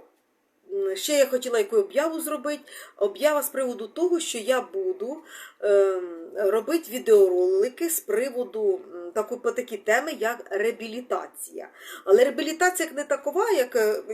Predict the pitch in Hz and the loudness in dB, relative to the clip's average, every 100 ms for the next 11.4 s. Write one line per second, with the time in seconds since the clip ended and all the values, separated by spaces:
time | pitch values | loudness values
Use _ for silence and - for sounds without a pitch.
0 | - - - 220 214 247 - 202 196 196 | -12 -10 -8 -8 -8 -8 0 2 2 0
1 | 202 185 - - - - 233 190 - - | -6 -6 -12 -10 -10 -2 0 0 -4 -20
2 | - - 214 220 208 - 294 320 320 294 | -16 -2 -2 -2 -8 -4 -2 -2 -2 -2
3 | 285 - 254 262 262 302 - 277 - 233 | -2 -2 -2 2 4 2 0 0 0 -4
4 | 220 196 196 208 233 269 262 196 254 254 | 6 6 6 0 -6 -6 -2 -2 -4 -8
5 | 226 220 247 202 170 156 - - - - | -8 -8 -4 0 0 -4 -20 -20 -16 -16
6 | - 202 196 185 175 170 170 - 359 381 | -6 2 2 2 -2 -10 -16 0 2 2
7 | 302 294 269 269 262 254 196 196 202 247 | 0 -2 -4 -4 0 2 2 -2 -10 -8
8 | 214 226 214 269 392 349 - 180 180 190 | -2 2 2 4 4 4 2 -8 -10 -16
9 | - 196 190 185 _ - 311 277 247 247 | -10 -8 -8 -12 _ 0 2 2 0 0
10 | 285 233 277 - - 196 - 214 294 233 | 0 -2 -4 -2 0 -2 -2 -2 -2 -2
11 | 208 180 190 | -2 -2 -2